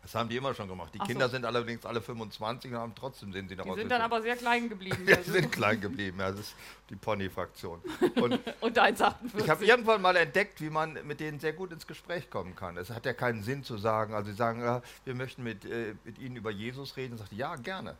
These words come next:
Speaker 1: bin ich dazu bereit, ich möchte mit Ihnen über den Glühkopfmotor reden. Machen wir es doch so, Sie zwei Sätze, ich zwei Sätze.“ Das halten die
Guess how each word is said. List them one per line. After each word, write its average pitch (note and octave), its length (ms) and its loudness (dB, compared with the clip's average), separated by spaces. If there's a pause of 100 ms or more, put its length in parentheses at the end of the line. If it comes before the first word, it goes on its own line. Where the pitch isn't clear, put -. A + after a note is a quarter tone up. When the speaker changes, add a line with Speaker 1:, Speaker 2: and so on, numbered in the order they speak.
Speaker 1:
bin C#3 120 -10
ich B2+ 80 -10
dazu A#2 240 -8
bereit, A2+ 320 0
ich B2+ 140 -10
möchte C#3+ 200 -8
mit C3 160 -12
Ihnen C#3 140 -8
über C3+ 160 -4
den C3+ 100 -8
Glühkopfmotor G#2 720 -6
reden. E2 240 -8 (200)
Machen D3 240 -2
wir C3+ 60 -4
es - 100 -6
doch B2 120 -2
so, C#3 300 0 (300)
Sie C#3+ 260 -2
zwei F3 240 0
Sätze, F3 320 -6
ich B2 180 -10
zwei E2 200 -6
Sätze.“ - 340 -12 (540)
Das A2+ 160 -10
halten C#3+ 320 -2
die C3+ 200 -2